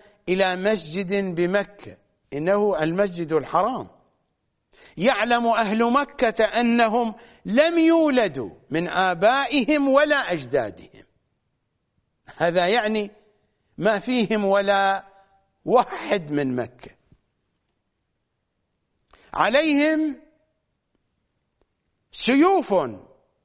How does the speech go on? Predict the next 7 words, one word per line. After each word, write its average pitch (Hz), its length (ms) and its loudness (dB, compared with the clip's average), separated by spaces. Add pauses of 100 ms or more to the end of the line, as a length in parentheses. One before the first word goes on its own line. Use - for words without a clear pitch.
(1200)
مكتوب 220 640 0
عليها 214 1120 0 (640)
ألف 214 280 -2
كلمة". 139 580 -4 (880)
أية 185 380 0
سيوف 127 460 -4
هذه؟ 87 500 -18